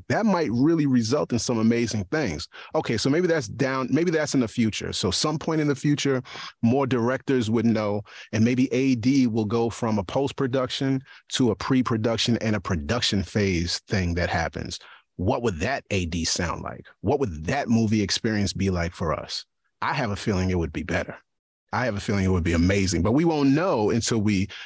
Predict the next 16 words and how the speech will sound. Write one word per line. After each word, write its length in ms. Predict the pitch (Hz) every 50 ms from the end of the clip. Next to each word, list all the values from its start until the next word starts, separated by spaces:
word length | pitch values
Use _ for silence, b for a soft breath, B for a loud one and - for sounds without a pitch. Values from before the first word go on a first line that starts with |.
| B B
get 240 | 95 90 120 117 113
more 240 | 113 110 110 104 98
people, 580 | - - 113 104 - 107 98 95 90 92 92 - B B B B B -
um, 260 | 95 90 92 95 92 -
in 260 | 104 113 110 104 98
those 260 | 92 110 107 107 104
positions, 760 | - - 101 90 - 117 113 - - - 92 90 87 85 - - B B B B B
sort 220 | B - 123 107 95
of 80 | 85
thinking 400 | - - - 123 120 110 - 104
about 400 | 98 90 85 98 92 90 87 - - _ _ _ _ -
audio 340 | 113 107 104 104 101 101 95
description. 680 | 85 90 95 - - - 110 104 92 - - 76 80
So 140 | - - -
that's, 240 | 170 214 233 220 -
that's, 300 | - - 226 233 - -